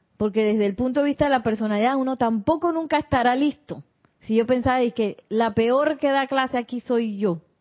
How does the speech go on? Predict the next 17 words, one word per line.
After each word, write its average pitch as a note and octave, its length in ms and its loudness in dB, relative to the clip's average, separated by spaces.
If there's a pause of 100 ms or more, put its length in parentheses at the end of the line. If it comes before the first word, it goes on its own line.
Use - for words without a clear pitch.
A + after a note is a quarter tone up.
decía F#3 480 -2
yo. D#3 140 -6 (1160)
Porque, F#3 720 -2 (120)
<laughs> - 1700 -4 (520)
porque, A3+ 840 0
este, F3+ 960 -2 (960)
yo G3 240 -2
pensaba G3+ 540 -2
que D4 180 -2
no, F#4+ 80 -8 (200)
que D4+ 160 -2
yo D4 100 0
era D#4 180 2
menor C#4+ 480 -2
que D4 140 0
los C4+ 180 0
demás. A3 360 -2